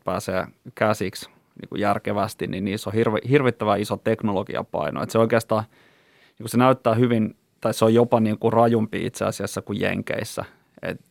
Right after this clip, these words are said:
siellä on niinku tosi, tosi isolla painolla nämä isot teknologiayhtiöt, jotka, tai joita on säädelty aika voimakkaasti tästä vuoden kuluessa. Et nythän kaikki nämä niinku Evergrande-haasteet ja kiinteistösektorihaasteet on tavallaan niinku jo siivonnut sen pois. Kukaan ei muista enää näistä,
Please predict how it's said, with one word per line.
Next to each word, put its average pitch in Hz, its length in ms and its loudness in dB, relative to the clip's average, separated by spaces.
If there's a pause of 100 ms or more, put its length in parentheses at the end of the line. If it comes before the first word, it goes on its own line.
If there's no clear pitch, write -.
siellä 98 280 -4
on 98 80 -4
niinku 98 160 -8 (100)
tosi, 113 300 2 (540)
tosi 123 280 2
isolla 113 240 2
painolla 104 400 -2
nämä 98 160 -4
isot 120 320 -2
teknologiayhtiöt, 104 1120 -2 (680)
jotka, 90 500 -2 (580)
tai 104 160 -2
joita 113 280 4
on 123 160 6
säädelty 113 440 4
aika 120 180 4
voimakkaasti 123 580 2
tästä 98 400 -4
vuoden - 260 -2
kuluessa. - 440 -4
Et - 80 -4
nythän 113 260 0
kaikki 113 280 2
nämä 107 200 0
niinku 101 220 -6
Evergrande-haasteet 104 960 -2
ja 95 200 0 (120)
kiinteistösektorihaasteet 101 1120 -2
on 101 80 -2
tavallaan 110 420 4
niinku 98 200 -4
jo 107 80 0
siivonnut 107 480 2
sen 107 180 -2
pois. 107 200 -2
Kukaan 123 280 2
ei 104 60 0
muista 110 440 2
enää 92 260 0
näistä, 95 380 -4